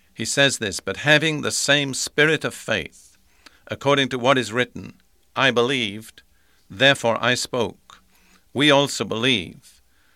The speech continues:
therefore also we speak." Paul is quoting one of the Psalms from the Old Testament. We don't need to look back at that,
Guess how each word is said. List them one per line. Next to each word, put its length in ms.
therefore 420
also 640
we 140
speak." 400
Paul 240
is 140
quoting 520
one 220
of 100
the 100
Psalms 520
from 180
the 100
Old 180
Testament. 500
We 120
don't 240
need 160
to 60
look 220
back 240
at 140
that, 300